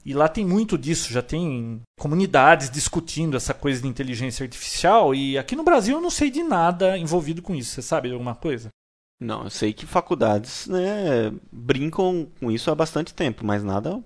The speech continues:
Speaker 2: muito concreto.
Speaker 1: É, não tá saindo no jornal nada aí, né?
Speaker 2: Não.
Speaker 1: Mas o Ronaldo Batista, ele mandou um, uma dica do Rumba. Lembra que a gente falou daquele robô que faz a faxina em casa aí em
Speaker 2: Lembro.
Speaker 1: alguns episódios atrás?
Speaker 2: Uhum.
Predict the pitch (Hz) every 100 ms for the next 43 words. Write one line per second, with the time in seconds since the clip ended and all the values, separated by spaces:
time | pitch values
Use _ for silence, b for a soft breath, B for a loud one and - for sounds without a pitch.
0 | - 156 - 127 - 101 92 175 160 123
1 | 120 147 151 190 - 185 - 170 151 156
2 | 143 131 131 131 151 147 131 131 127 117
3 | 107 101 98 _ _ - 175 170 185 214
4 | 208 220 196 - 214 - 220 226 214 185
5 | 208 214 208 180 151 147 151 123 156 -
6 | 135 131 123 170 170 123 147 190 151 139
7 | 127 135 135 127 123 - 135 120 120 131
8 | - 127 117 - 120 - 127 117 139 139
9 | 117 123 131 120 104 101 101 113 123 120
10 | 123 120 120 117 113 143 143 - 113 113